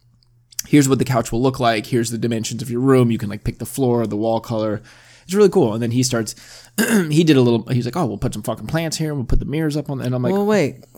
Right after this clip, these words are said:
Speaker 2: do you get to do this on your
Speaker 1: <clears throat>
Speaker 2: phone, or do they do this on their
Speaker 1: No, they
Speaker 2: computer?
Speaker 1: have a work, a computer in, in store.
Speaker 2: Uh, I don't like that.
Speaker 1: In living spaces. So, I mean, it's cool. It's cool to see. So anyway,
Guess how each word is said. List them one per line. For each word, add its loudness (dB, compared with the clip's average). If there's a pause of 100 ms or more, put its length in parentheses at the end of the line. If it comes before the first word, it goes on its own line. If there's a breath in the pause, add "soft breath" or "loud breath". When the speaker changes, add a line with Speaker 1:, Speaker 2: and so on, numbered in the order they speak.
(180)
Speaker 2:
do -6
you -2
get -2
to -4
do -2
this -6
on 0
your 2
Speaker 1:
<clears throat> -8
Speaker 2:
phone, 0
or -2
do -2
they -2
do -4
this -8
on -4
their -4
Speaker 1:
No, 6
they 4
Speaker 2:
computer? 2
Speaker 1:
have 2
a 4
work, 0
a -2
computer -2
in, -6
in -2
store. -2
Speaker 2:
Uh, -6
I -10
don't -8
like -8
that. -6
Speaker 1:
In 2
living -2
spaces. -10 (320 soft breath)
So, -2
I 2
mean, 4
it's 0
cool. 2
It's -2
cool 0
to 2
see. -4
So 4
anyway, 4